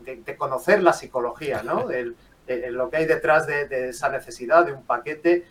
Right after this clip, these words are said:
Speaker 1: y en algunos casos de la avaricia, ¿no? Algún regalo que te están haciendo
Speaker 2: Claro.
Speaker 1: y que, y que no es tal cual, el que estás participando en una rifa, etcétera, ¿no? Eh, eh, evidentemente intentan, eh, abordar todos los ángulos posibles para, para,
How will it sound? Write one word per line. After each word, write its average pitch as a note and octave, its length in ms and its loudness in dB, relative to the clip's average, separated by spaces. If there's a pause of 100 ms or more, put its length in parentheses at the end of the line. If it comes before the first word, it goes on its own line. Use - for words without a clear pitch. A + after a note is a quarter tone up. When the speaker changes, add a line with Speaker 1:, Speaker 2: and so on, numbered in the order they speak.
(200)
Speaker 1:
y B2+ 60 -12
en C3 80 -6
algunos E3+ 320 0
casos F3 300 0
de E3 80 2
la D3 80 2
avaricia, E3 500 2
¿no? E3+ 240 0
Algún B2+ 340 -4
regalo C3 520 2
que B2 100 -4
te A#2 120 -8
están A#2 220 -10
haciendo D3+ 420 -4
Speaker 2:
Claro. D3 580 -4 (560)
Speaker 1:
y B2 100 -10
que, B2 240 -6
y B2 120 -12
que A#2+ 120 -6
no C3 140 -4
es B2 120 -8
tal A2+ 200 -6
cual, E3+ 320 6
el C3+ 100 -4
que - 60 -6
estás B2 240 -4
participando A#2+ 600 -6
en A#2 60 -4
una G#2+ 220 -8
rifa, D3+ 520 2 (340)
etcétera, A2 520 -8
¿no? C#3+ 220 -2
Eh, A2+ 300 -6 (400)
eh, G#2 240 -12
evidentemente D3+ 920 0
intentan, B2+ 640 -2
eh, A#2 200 -4
abordar A#2+ 480 0
todos C3 240 -4
los A#2+ 160 -8
ángulos A#2+ 380 -4
posibles A#2 520 -6
para, G2 480 -6
para, F#2+ 380 -8